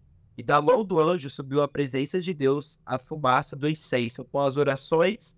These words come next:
dos santos, ou seja, as nossas orações. Então o anjo pegou o incensário, encheu-o do, encheu-o do fogo do altar e o atirou à terra, e houve trovões, vozes, relâmpagos e terremoto.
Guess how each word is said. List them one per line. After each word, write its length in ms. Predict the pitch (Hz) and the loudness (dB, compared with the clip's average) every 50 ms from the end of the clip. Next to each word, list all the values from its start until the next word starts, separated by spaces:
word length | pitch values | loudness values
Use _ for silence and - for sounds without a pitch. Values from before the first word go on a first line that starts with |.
| _ - | _ -8
dos 200 | 156 175 - - | -6 -6 -2 0
santos, 320 | - 160 131 120 - - | 2 2 2 2 -2 -8
ou 80 | - 131 | -12 -8
seja, 260 | - 139 120 113 113 | -4 -2 -2 -2 -2
as 80 | 110 113 | -2 0
nossas 340 | 123 135 165 - - - | 2 2 2 2 0 0
orações. 640 | 190 196 190 202 - - - 135 117 110 - _ _ _ _ _ _ _ _ _ _ _ _ _ _ _ _ - | 0 2 2 0 0 -2 -2 -4 -4 -4 -6 _ _ _ _ _ _ _ _ _ _ _ _ _ _ _ _ -8
Então 320 | 156 156 - 220 226 240 | -6 0 4 4 6 6
o 60 | 220 | 6
anjo 180 | 214 208 185 196 | 4 2 2 0
pegou 300 | - - 185 175 160 160 | 0 0 2 2 2 2
o 60 | 156 | 0
incensário, 760 | 151 147 - 147 135 131 - - - 113 110 110 113 147 160 - _ _ _ _ _ _ _ - | 0 -2 -6 -6 -6 -6 -6 -6 -4 -2 -2 -2 -2 -4 -6 -12 _ _ _ _ _ _ _ -8
encheu-o 520 | - 135 147 - - 175 185 214 208 202 | -6 -6 -6 -4 0 0 2 2 2 0
do, 300 | 185 156 - - 175 190 - - _ _ _ - | -2 -4 -6 -4 -4 -4 -4 -8 _ _ _ -8
encheu-o 420 | - 131 131 - - 156 170 185 190 | -6 -6 -4 -4 0 0 2 2 2
do 140 | 170 185 180 | 2 -2 -4
fogo 320 | - - 151 147 143 143 | -4 -2 -4 -2 -2 0
do 80 | 135 131 | 0 0
altar 420 | 123 113 - - 120 123 131 - _ _ - | 0 0 0 0 0 0 0 -2 _ _ -4
e 40 | 143 | 0
o 60 | 151 | 0
atirou 460 | 156 156 - - 180 156 151 156 170 | 0 0 -2 -6 -4 -2 0 2 2
à 80 | 185 175 | 0 0
terra, 420 | - - 135 123 113 113 104 123 - - | 0 0 0 0 0 -2 -8 -12 -10 -6
e 80 | 131 | -4
houve 180 | 139 143 139 151 | -2 -2 -2 -4
trovões, 720 | - - 147 143 123 120 123 127 131 151 175 175 - - - | -4 -2 -2 -2 -2 0 2 2 2 2 0 -4 -8 -14 -14
vozes, 520 | 135 127 123 123 123 123 120 - - - - | -4 0 2 2 2 2 0 -6 -16 -8 -4
relâmpagos 600 | 151 135 123 117 117 120 - 131 131 131 135 143 | -2 -2 0 0 -2 -4 -6 -8 -10 -10 -12 -14
e 40 | 143 | -10
terremoto. 600 | - 143 147 156 160 156 160 160 139 117 - | -8 -4 -2 -2 -2 0 2 4 4 2 2